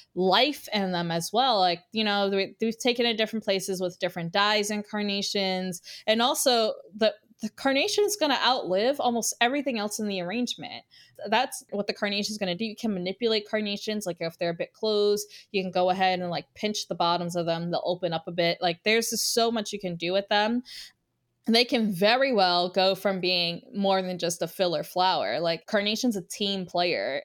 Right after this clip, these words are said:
but I think you gotta give the carnation credit where credit's due, because they, they definitely can carry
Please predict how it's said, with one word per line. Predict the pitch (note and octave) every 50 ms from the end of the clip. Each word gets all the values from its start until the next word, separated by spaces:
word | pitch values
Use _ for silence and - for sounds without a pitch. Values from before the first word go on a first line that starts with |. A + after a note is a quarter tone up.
| - -
but | - -
I | F#3 F3+
think | F3 G3+ G3 F3 -
you | G3 F#3
gotta | G#3 G3+ G#3+ G#3
give | G#3 G#3 G3+ F#3+ F3+
the | F#3+
carnation | F#3 - F#3+ F3+ F3 F3 F3 E3+ - E3+ E3+ E3+ E3 E3+ - _ _ _
credit | _ C#4 C#4+ D4 C#4 A3+
where | F3+ F#3+
credit's | F#3+ - G#3+ G#3 F#3+ F#3 E3 - -
due, | - G#3 G#3+ A#3 G#3+ -
because | F3+ - F#3+ F3+ F3 F3
they, | F#3+ G3+ G#3 G3 -
they | F#3 F#3+ F3+ F3+ - _
definitely | G#3 G#3 G#3+ - A#3+ G#3 G#3 F#3+
can | - F#3+ E3+ E3+
carry | E3+ - - - F#3 F#3+ F#3+ F#3 F3+ E3+ E3+ E3+ E3+